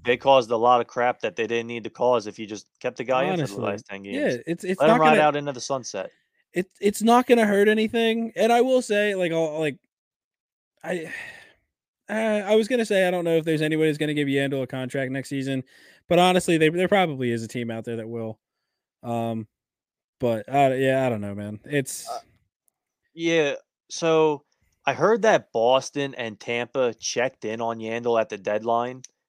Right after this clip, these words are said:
Speaker 1: and it never really went anything past that, just checking in. And I wonder if that's because they didn't wanna ruin his streak. Like, what if, if, if we were gonna scratch him, why didn't we scratch him two weeks ago?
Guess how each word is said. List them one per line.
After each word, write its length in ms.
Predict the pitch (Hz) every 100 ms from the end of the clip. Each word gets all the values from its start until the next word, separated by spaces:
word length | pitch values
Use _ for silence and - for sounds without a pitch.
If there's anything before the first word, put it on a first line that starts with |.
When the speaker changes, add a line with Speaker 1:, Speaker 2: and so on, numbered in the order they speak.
| _ _ _ _
Speaker 1:
and 260 | 117 113 110
it 100 | 110
never 240 | 123 120
really 220 | 117 117
went 220 | 110 113 113
anything 320 | 113 117 104
past 340 | 113 110 -
that, 200 | 120 117
just 200 | 117 -
checking 340 | - 117 110 107
in. 260 | 113 131 - _ _ _ _ _ _ _
And 120 | 147
I 100 | 147
wonder 360 | 165 226 202 131
if 80 | 113
that's 220 | 131 123
because 300 | 127 127 110
they 100 | 123
didn't 180 | 135 127
wanna 220 | 120 113
ruin 260 | 120 123 110
his 100 | -
streak. 520 | - 165 127 - _ _ _ _ _ _
Like, 160 | 147 147
what 160 | 180 -
if, 200 | 175 - -
if, 240 | 175 151 151 _ _
if 140 | 160 160
we 160 | 240
were 100 | 277 247
gonna 140 | 185
scratch 480 | - - 135 170 165
him, 240 | 104 104 -
why 160 | 139
didn't 140 | 214 214
we 80 | 202
scratch 360 | - 165 170
him 120 | 131 107
two 220 | - 151
weeks 300 | 143 165 113
ago? 380 | 98 98 107